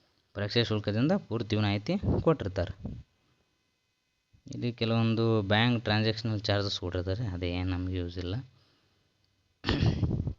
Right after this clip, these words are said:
ಪ್ರವೇಶ ಪತ್ರ ಅಂದ್ರೆ ನಮ್ದು, ಮ್, ಹಾಲ್ ಟಿಕೆಟ್, ನಮ್ಮ ಹಾಲ್ ಟಿಕೆಟ್, ಕೆ ಟಿ ಡಿ ಎರಡು ಸಾವಿರದ ಇಪ್ಪತ್ತೈದರ ಪರೀಕ್ಷೆ ಪ್ರವೇಶ ಪತ್ರ.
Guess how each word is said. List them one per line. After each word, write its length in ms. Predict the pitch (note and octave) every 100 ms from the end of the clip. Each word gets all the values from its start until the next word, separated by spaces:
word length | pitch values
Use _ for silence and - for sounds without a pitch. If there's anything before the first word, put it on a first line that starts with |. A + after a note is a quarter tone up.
| _ _ _ _ _ _ _ _ _ _ _ _ _ _ _ _ - -
ಪ್ರವೇಶ 360 | B2 C#3+ C#3+
ಪತ್ರ 300 | C3 A#2 -
ಅಂದ್ರೆ 280 | A2+ D3 F3
ನಮ್ದು, 300 | E3 C#3+ G#2+ G2+
ಮ್, 140 | F#2 F2+ F#2 - - - - - - _ _ _ _ _ _ _ _ _
ಹಾಲ್ 200 | G#2 G#2+
ಟಿಕೆಟ್, 340 | A#2 A#2 G2 F#2+ - - - - - - - G2
ನಮ್ಮ 240 | G#2 G2+
ಹಾಲ್ 180 | F#2+ F#2+
ಟಿಕೆಟ್, 260 | G2+ G2 A2+ D3+ - - - - _
ಕೆ 200 | - G#2
ಟಿ 120 | A2 A2+
ಡಿ 60 |
ಎರಡು 180 | G#2 G#2+
ಸಾವಿರದ 240 | - G#2+
ಇಪ್ಪತ್ತೈದರ 640 | G#2 - G#2+ - G#2 G#2 G#2+
ಪರೀಕ್ಷೆ 400 | G#2+ A2 G#2+ A2+
ಪ್ರವೇಶ 300 | G#2+ G#2+ G#2+
ಪತ್ರ. 280 | G#2+ G2